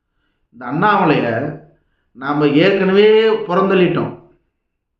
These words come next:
என்னமோ வாய்ச்சவடாலாம் விட்டாங்க, "நான் வந்து கோயம்புத்தூர்ல ஜெயிக்கல அப்படின்னா நான் அரசியலை விட்டே போயிடுறேன்" அப்படின்னு. இன்னும் அதே தற்குறியா தான் இருக்க. நீங்க ஆக்ஸ்போர்டு இல்ல,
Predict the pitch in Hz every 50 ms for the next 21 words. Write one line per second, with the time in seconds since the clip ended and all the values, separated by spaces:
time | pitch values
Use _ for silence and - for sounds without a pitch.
0 | _ _ _ _ _ _ _ _ _ _ _ _ _ _ 120 156 185 196 170 147
1 | 131 135 156 196 202 208 - 208 190 190 185 185 185 185 185 180 170 151 156 156
2 | 135 117 110 113 - - _ _ _ _ _ _ _ _ _ _ 127 131 135 131
3 | 131 135 139 156 147 156 - - - - - _ _ _ _ _ _ _ _ _
4 | - 151 170 185 180 175 165 160 170 165 151 151 147 139 147 143 151 160 156 -
5 | 160 170 165 151 135 135 139 135 147 180 196 196 175 147 143 139 131 120 123 135
6 | 156 156 - 202 185 180 170 175 170 165 151 156 143 131 131 127 117 117 120 113
7 | 113 110 - - _ _ _ _ _ _ _ _ _ _ _ _ _ - - 135
8 | 127 113 107 104 101 - - 123 135 147 160 165 180 190 180 139 131 135 151 160
9 | 175 185 190 208 214 214 196 - 160 156 160 160 180 175 165 165 160 160 165 165
10 | 160 151 151 139 131 131 139 131 131 151 180 214 208 - - - 208 196 190 190
11 | 180 180 175